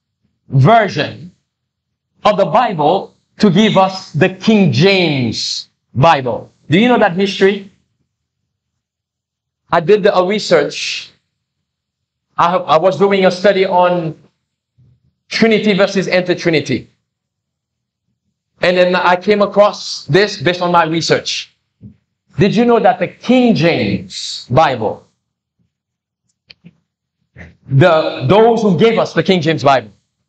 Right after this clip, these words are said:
they used the Waldensians Bible to give us the King James Bible?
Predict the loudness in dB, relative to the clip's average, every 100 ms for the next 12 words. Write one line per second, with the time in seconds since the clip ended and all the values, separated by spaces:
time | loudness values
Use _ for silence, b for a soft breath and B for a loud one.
0 | _ _ -2 2 2 2 0 2 0 2
1 | 2 2 0 2 0 0 0 0 0 0
2 | 2 2 0 0 -2 -14 _ _ _ _
3 | _ -2 2 2 2 0 -4 0 2 4
4 | 2 0 2 0 0 -6 -16